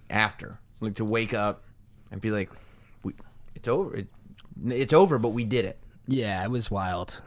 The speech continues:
Speaker 2: I just, uh, it kinda, at this point, it kind of, it feels like,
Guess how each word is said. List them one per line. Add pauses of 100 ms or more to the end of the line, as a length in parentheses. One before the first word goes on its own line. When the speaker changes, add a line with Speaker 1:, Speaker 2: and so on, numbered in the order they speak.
Speaker 2:
I
just,
uh, (720)
it
kinda,
at
this
point,
it
kind
of, (240)
it
feels
like,